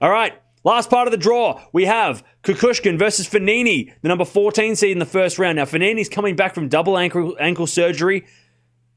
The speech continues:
He's been a little bit out of form, but he hasn't played that much. And he also probably hasn't trained that much. So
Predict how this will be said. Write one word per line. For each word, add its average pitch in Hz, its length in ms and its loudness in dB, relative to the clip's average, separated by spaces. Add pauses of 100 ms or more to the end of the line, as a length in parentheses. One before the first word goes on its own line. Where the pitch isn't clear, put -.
He's 113 120 -14
been 156 180 0
a 196 80 2
little 208 160 4
bit 202 160 2
out 202 160 2
of 196 100 -2
form, 202 360 0
but 165 100 2
he 170 80 2
hasn't 175 300 -2
played 202 240 2
that 131 120 -2
much. 92 320 -14
And 123 100 -6
he 139 40 0
also 160 260 0
probably 185 200 0
hasn't 156 200 -4
trained 185 260 0
that 131 100 -6
much. 110 260 -8
So 151 240 0